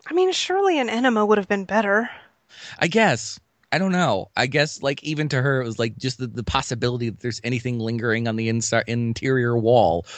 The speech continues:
Speaker 1: I
Speaker 2: was
Speaker 1: guess,
Speaker 2: too much.
Speaker 1: yeah, the difference between scrubbing your hands and just washing them with soap.
Speaker 2: Exactly. So, yeah, I mean, definitely that shit can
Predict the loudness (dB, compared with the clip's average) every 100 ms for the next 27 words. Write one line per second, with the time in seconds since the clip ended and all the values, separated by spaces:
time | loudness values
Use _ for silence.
0 | -4 4 4 6 2 -2 -14 -12 -14 0
1 | 2 4 2 2 0 -6 -4 -2 -2 2
2 | 2 2 -2 0 0 0 -2 -4 0 0
3 | 0 -2 -6 -2 2 2 0 _ _ _
4 | 0 4 4 2 -2 -12 _ _ -20 -14
5 | 0 4 4 4 4 6 4 0 -2 2
6 | 2 2 0 2 2 0 -4 -4 -6 -8
7 | -6 -6